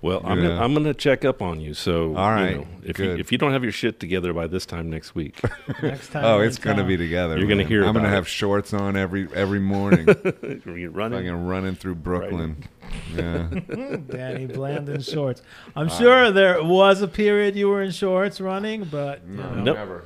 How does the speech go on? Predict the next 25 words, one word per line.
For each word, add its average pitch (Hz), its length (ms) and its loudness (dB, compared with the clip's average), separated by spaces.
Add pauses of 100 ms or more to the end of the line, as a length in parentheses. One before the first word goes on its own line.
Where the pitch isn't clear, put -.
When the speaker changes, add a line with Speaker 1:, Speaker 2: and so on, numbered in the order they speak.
(140)
Speaker 2:
Any 107 200 -8
final 113 340 -6
questions? 113 560 -10
Speaker 3:
Uh, 170 320 0
no. 180 560 2
Just 180 360 -4
tell 220 200 2
people 202 560 2
who 160 640 0
might 151 340 -8
not 156 240 -8
know 151 140 -6
where 147 180 -4
to 147 100 -6
get 139 160 -10
your 127 140 -8
books, 139 400 -6
where 139 140 -4
they 131 80 -6
could 123 160 -8
get 131 140 -10
your 117 120 -8
books. 127 600 -10 (200)
Speaker 1:
Hmm. 104 460 2 (200)
Well, 120 320 6